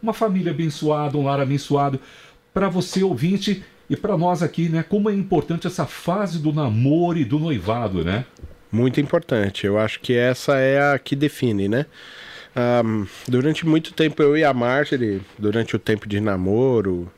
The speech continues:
Speaker 2: né, e noivado da Gabriela e do Douglas,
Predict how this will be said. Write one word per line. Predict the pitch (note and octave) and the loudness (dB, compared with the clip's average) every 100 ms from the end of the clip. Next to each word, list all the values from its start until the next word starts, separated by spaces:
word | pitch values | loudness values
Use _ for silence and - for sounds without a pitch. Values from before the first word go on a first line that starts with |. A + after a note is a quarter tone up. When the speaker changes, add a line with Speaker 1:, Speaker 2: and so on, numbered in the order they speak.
| - | -10
Speaker 2:
né, | G2 A#2+ | -6 -2
e | G#2 | 0
noivado | G#2+ G2+ F2+ G2+ G2 F#2 | 2 2 2 0 0 -2
da | F#2 F#2 | -4 -6
Gabriela | F#2+ G2+ F#2+ G2 G2 | -4 -4 0 0 0
e | |
do | F#2+ B2 | -2 -2
Douglas, | A2+ C3+ E3 A2 F#2 - | 0 0 0 -4 -8 -12